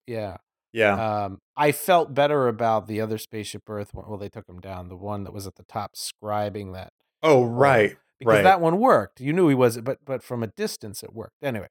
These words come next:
Speaker 1: end rant. Um,
Speaker 2: Well, the
Speaker 1: sorry.
Speaker 2: trick with that one was that, uh, and they do this in, in situations like that. So, oh, you're right. So, so the thing he was holding was actually attached to the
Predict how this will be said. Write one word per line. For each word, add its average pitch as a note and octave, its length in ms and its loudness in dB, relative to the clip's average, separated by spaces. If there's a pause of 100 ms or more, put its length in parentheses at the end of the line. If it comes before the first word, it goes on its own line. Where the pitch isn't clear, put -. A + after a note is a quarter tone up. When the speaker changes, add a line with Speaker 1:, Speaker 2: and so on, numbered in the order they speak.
(100)
Speaker 1:
end F#3 400 2
rant. G#2+ 560 -4
Um, B2 280 -4
Speaker 2:
Well, F3 180 10
the D#3+ 80 4
Speaker 1:
sorry. E3 60 6
Speaker 2:
trick B3 340 2
with D#3+ 160 6
that F3 300 6
one A2+ 320 4
was A2+ 280 2
that, G#2+ 340 4 (220)
uh, G#2 300 0
and C3 120 4
they C#3 80 8
do F3+ 180 6
this - 380 2 (340)
in, A#2 280 0
in B2 160 -2
situations A#2+ 600 0
like G#2+ 140 2
that. G#2+ 220 2 (420)
So, A2+ 600 6 (600)
oh, D#3 160 8
you're C#3+ 160 8
right. C3 300 6 (220)
So, C3 420 6
so - 220 4
the A#2 420 6 (160)
thing G3 180 6
he G3 140 8
was C#3+ 180 6
holding A2 400 6
was A2 180 2
actually A#2 600 2
attached - 580 -2
to C3 100 0
the G#2 500 4